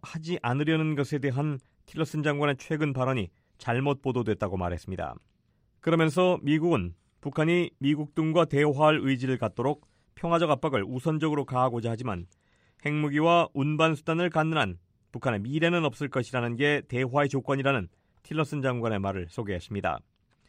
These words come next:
또 핵무기를 그대로 유지하겠다는 생각을 갖고 대화 테이블로 나오는 북한과 대화하는 것은 생산적이지 않다는 지적도 상기시켰습니다. 앞서 틸러슨 장관은 지난 일일 국무부 청사에서 가진 브리핑에서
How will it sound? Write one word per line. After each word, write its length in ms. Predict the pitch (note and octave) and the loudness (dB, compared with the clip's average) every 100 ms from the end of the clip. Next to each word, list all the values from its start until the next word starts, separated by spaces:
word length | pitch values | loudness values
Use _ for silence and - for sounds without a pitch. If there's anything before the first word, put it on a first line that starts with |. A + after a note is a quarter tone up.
| _ _ _ _ | _ _ _ _
또 120 | A#2+ | -6
핵무기를 560 | C3+ C#3+ C#3 E3 E3+ - | -4 -2 2 4 4 0
그대로 320 | D3 C#3+ E3+ | 0 2 4
유지하겠다는 600 | E3 C3+ D#3 D3 D3 D3+ D3 | 4 2 2 2 2 0 0
생각을 400 | C#3+ C3+ B2 A2+ | -2 -2 0 2
갖고 500 | G#2+ - C#3 C3+ - - | 0 0 0 0 -2 -2
대화 400 | A#2+ B2 C#3+ C3+ | 0 2 0 0
테이블로 440 | - C#3+ D3 E3 | -2 -4 0 0
나오는 460 | D3 C3+ D#3 D#3+ - _ _ _ | 2 2 2 -2 -4 _ _ _
북한과 540 | A#2 - D3 C#3+ D3 | -12 -2 -2 2 0
대화하는 540 | C#3 B2 B2 A#2+ A2+ G#2 | 2 0 2 2 0 -2
것은 380 | F#2+ C3+ C3 - _ _ | -4 -4 -6 -10 _ _
생산적이지 720 | - E3+ D#3+ E3 D#3 D3+ D#3+ | -8 -4 0 0 0 0 2
않다는 360 | E3 B2+ D3+ A2+ | 2 2 0 -2
지적도 380 | A#2 A2 - F#2 | -2 -4 -2 -6
상기시켰습니다. 840 | - F#2 D#2+ - F2 G2+ F#2+ C#2 - _ _ _ _ _ _ _ _ _ _ | -6 -8 -8 -10 -8 -6 -6 -6 -8 _ _ _ _ _ _ _ _ _ _
앞서 220 | - B2+ F#3 | -6 -2 -2
틸러슨 400 | F3+ F3 E3+ E3+ | 2 2 2 2
장관은 420 | D#3+ D#3+ F3+ E3+ | 2 4 2 2
지난 300 | D3+ D#3 D3+ | 0 2 2
일일 300 | C#3+ F#2+ E2+ - | 2 0 -2 -4
국무부 380 | D3+ D#3 D3+ | 0 2 2
청사에서 500 | D3 D3+ C3 C3+ A#2+ | 0 -4 -2 -2 -2
가진 300 | A#2+ A#2 C#3+ | -4 -2 -2
브리핑에서 640 | C3+ B2+ B2 B2+ A#2 G#2+ | -2 -4 -2 -4 -2 -4